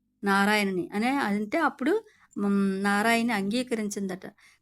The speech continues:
కానీ సరైన సమయంలో నారాయణుడు ఆమెను తిరిగి వైకుంఠానికి తెస్తాడు అని హామీ ఇచ్చిన తర్వాత మాత్రమే ఒప్పుకుందట. ఆ విధముగా స్త్రీ లేదా మహాలక్ష్మి అని పిలువబడే నారాయణి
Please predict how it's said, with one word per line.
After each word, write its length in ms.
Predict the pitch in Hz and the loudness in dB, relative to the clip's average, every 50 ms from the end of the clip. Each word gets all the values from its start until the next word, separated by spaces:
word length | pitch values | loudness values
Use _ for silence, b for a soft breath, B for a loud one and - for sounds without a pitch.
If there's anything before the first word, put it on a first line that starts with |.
| - | -6
కానీ 240 | - 202 214 226 233 | -2 0 0 0 0
సరైన 540 | 226 - - 208 202 208 220 247 294 320 339 | 0 0 0 2 4 6 6 6 6 6 4
సమయంలో 640 | 339 - 262 233 233 240 240 240 240 240 240 233 226 | 4 4 2 2 2 0 -2 -2 -2 -2 0 0 0
నారాయణుడు 800 | 214 202 196 190 196 202 226 240 254 254 247 233 220 208 202 214 B B B B B B | 0 0 0 0 0 0 2 2 2 0 0 0 0 0 -2 -2 B B B B B B
ఆమెను 340 | - 208 226 233 233 233 220 | 0 2 2 4 4 2 0
తిరిగి 280 | 214 - 220 214 254 285 | 0 0 0 2 2 2
వైకుంఠానికి 720 | 247 240 214 202 202 - 240 247 247 262 262 277 277 277 | 2 2 2 2 0 -2 -2 0 2 2 2 2 0 -2
తెస్తాడు 540 | - 233 214 208 - - 214 202 202 196 196 | -2 -2 -4 -4 -4 -4 -2 -2 -2 -2 -2
అని 320 | 196 208 214 214 214 202 196 | -2 -2 -2 -2 -2 -4 -2
హామీ 300 | 214 196 196 202 226 254 | -2 0 0 0 0 0
ఇచ్చిన 340 | 247 220 247 - 247 247 247 | -2 -4 -4 -4 -4 -4 -2
తర్వాత 380 | 247 247 240 233 233 233 233 240 | 0 0 0 0 0 -2 -4 -4
మాత్రమే 600 | 220 214 214 214 226 214 208 202 196 190 202 b b b b b b | -6 -6 -6 -6 -6 -4 -2 -2 -2 -4 -4 b b b b b b
ఒప్పుకుందట. 600 | 196 185 190 - 208 - 214 202 202 190 196 - - - _ b b b b b b | -8 -6 -6 -6 -4 -2 -2 -2 -2 -4 -6 -10 -12 -14 _ b b b b b b
ఆ 140 | 196 208 220 | 0 2 4
విధముగా 480 | 220 214 214 233 240 254 262 262 254 240 | 4 4 2 2 2 0 2 2 2 2
స్త్రీ 400 | 233 - - 214 208 220 254 269 | 0 0 -2 0 0 0 0 2
లేదా 300 | 247 240 226 220 233 226 | 2 0 0 0 -2 -2
మహాలక్ష్మి 680 | 214 202 196 185 226 247 262 254 254 - - 240 240 | -2 -2 -2 0 0 0 0 -2 -4 -4 -4 -2 -2
అని 280 | 226 220 214 208 196 196 B B B B B B - | -2 -2 -2 -4 -4 -6 B B B B B B 0
పిలువబడే 560 | 233 226 240 262 269 277 262 254 240 226 220 | 2 4 4 4 4 4 2 2 2 2 0
నారాయణి 800 | 214 196 190 190 196 202 220 233 247 254 240 226 208 202 196 190 | 0 -2 -2 0 0 0 0 0 0 -2 -2 -2 -2 -4 -4 -6